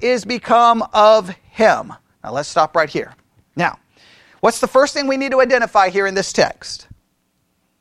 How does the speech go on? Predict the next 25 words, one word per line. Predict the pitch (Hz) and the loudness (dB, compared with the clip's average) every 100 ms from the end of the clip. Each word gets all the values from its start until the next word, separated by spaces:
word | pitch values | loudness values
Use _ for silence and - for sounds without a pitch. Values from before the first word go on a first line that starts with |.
| _ | _
Think | 208 - - 202 | -20 -8 -4 -2
about | 196 226 | 0 0
First | 247 - | 0 -2
Corinthians | 247 233 233 | -4 -8 -10
ten | - 233 | -8 -6
thirteen. | 240 233 - 127 - _ _ _ _ _ _ _ _ _ _ _ _ | -4 -4 -6 -10 -16 _ _ _ _ _ _ _ _ _ _ _ _
What's | - 196 - | -4 -4 -4
the | 240 | -8
temptation? | - 247 - 277 - 131 101 _ _ _ _ _ _ _ _ _ _ _ _ _ _ _ _ | -6 -6 0 -2 -2 -16 -20 _ _ _ _ _ _ _ _ _ _ _ _ _ _ _ _
So | _ 190 | _ -2
what's | 233 - | -2 -2
the | 302 | -8
temptation | 277 262 - 285 254 226 | -6 -6 -2 -4 -4 -8
they | 214 214 | -4 -4
are | 202 | -6
experiencing | 180 - 214 196 147 - 147 113 | -10 -8 -6 -4 -8 -12 -18 -18
here? | 135 - _ _ _ _ _ _ _ _ _ _ _ _ _ _ _ _ _ _ _ _ _ _ _ _ _ _ _ | -20 -20 _ _ _ _ _ _ _ _ _ _ _ _ _ _ _ _ _ _ _ _ _ _ _ _ _ _ _
Well, | - 220 | -2 2
they | 247 | 4
are | 233 | 2
experiencing, | 196 - 269 311 294 262 | 0 -6 -6 -6 -6 -10
obviously, | 220 214 233 262 - 247 240 | 0 0 0 -6 -8 -6 -6
a | 214 | -8
temptation | 202 233 202 - 208 180 208 190 | -8 -8 -8 -6 -6 -6 -8 -2
of | 190 170 | 0 0